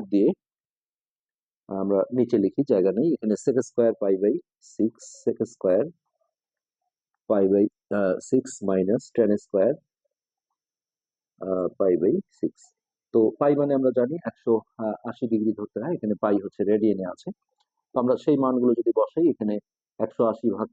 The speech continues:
ছয় করলে এটা, উম, থার্টি আসে, তাহলে sin থার্টির মান যেহেতু হাফ আর উপরে যেহেতু স্কয়ার আছে, আমরা এখানে ওয়ান মাইনাস হাফ স্কয়ার করে দিলাম। তারপরে এখানে দেখো একশো আশি ভাগ চার করলে ফর্টি ফাইভ হয়, sin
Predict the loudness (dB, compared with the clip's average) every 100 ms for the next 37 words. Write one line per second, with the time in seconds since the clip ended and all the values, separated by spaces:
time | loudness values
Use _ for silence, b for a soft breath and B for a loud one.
0 | -4 -2 0 0 2 0 0 -2 -4 _
1 | _ _ -10 -8 -8 -6 -4 0 0 0
2 | -2 0 0 0 -2 -4 -4 -4 -2 -2
3 | -4 -2 -2 -2 -2 -4 _ _ _ -6
4 | -2 0 2 2 0 0 -2 -2 0 0
5 | 2 0 -2 -4 _ _ _ -10 -2 0
6 | 0 -2 -2 -2 0 0 0 -4 -10 _
7 | _ _ -6 -2 0 0 -6 -8 _ _
8 | _ _ _ -6 -4 -4 -2 -2 0 -2
9 | -4 -8 -16 _ _ _ _ _ _ _
10 | -2 0 4 2 2 0 -2 0 -2 0
11 | -2 -2 -4 -6 -6 -2 0 2 0 0
12 | -2 0 0 -2 -2 -4 -4 -4